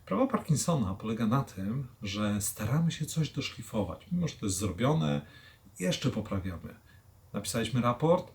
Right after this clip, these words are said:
coś jeszcze możemy poprawić. Mamy trochę czasu, to poprawmy. Prawo Parkinsona jest szczególnie groźne wtedy, kiedy pracujemy nad jakimś zadaniem i udało się nam zrobić szybciej, niż mieliśmy zaplanowany czas. Zdarza się.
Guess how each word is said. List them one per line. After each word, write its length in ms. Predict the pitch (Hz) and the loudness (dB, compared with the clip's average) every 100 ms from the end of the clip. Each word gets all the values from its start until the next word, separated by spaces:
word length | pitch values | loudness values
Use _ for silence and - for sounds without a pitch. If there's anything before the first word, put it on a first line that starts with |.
| - - | -20 -8
coś 200 | - 151 | 0 4
jeszcze 300 | 156 - 123 | 4 4 2
możemy 300 | 107 98 92 | 2 2 0
poprawić. 500 | 95 - 80 76 - - | -4 -8 -8 -10 -14 -6
Mamy 180 | 98 101 | -2 -2
trochę 220 | - 113 | -4 -4
czasu, 580 | - 135 - 98 151 - - | 0 0 0 -2 -4 -6 -20
to 100 | - | -16
poprawmy. 500 | 98 - 107 98 - - - - - - - - | -12 -4 -2 -2 -6 -18 -20 -20 -20 -20 -20 -16
Prawo 200 | - 185 | -4 -4
Parkinsona 600 | 170 151 135 - 160 147 | -2 -6 -6 -6 -2 -2
jest 140 | 123 - | -2 -4
szczególnie 500 | - 107 151 135 101 | -4 0 2 2 2
groźne 420 | 107 131 - 101 | 2 0 0 -6
wtedy, 600 | - 143 110 90 110 151 - - - - | 0 0 0 -2 -4 -4 -8 -20 -20 -14
kiedy 220 | - 101 | -6 -4
pracujemy 420 | 101 98 123 165 | -4 -4 0 2
nad 120 | 160 127 | 2 0
jakimś 320 | 120 117 98 | -4 -2 -2
zadaniem 600 | 101 98 90 90 110 - - | -2 -2 -2 -2 -4 -6 -8
i 80 | 135 | -8
udało 500 | 131 113 143 160 170 | -4 -2 -2 0 0
się 160 | - 139 | -2 -4
nam 200 | 120 98 | -2 -2
zrobić 320 | 98 92 95 | -4 -6 -6
szybciej, 380 | - 165 - 170 | -6 -6 -2 0
niż 220 | 127 - | -2 -4
mieliśmy 300 | 120 110 107 | -4 -4 -6
zaplanowany 600 | 101 - 95 90 85 82 | -6 -6 -6 -4 -6 -8
czas. 520 | - 85 - - - - - - - - - - - - - - - - | -8 -10 -10 -16 -20 -20 -20 -20 -20 -20 -20 -20 -20 -20 -20 -20 -20 -20
Zdarza 360 | - - 98 76 | -2 2 2 -2
się. 120 | - | -10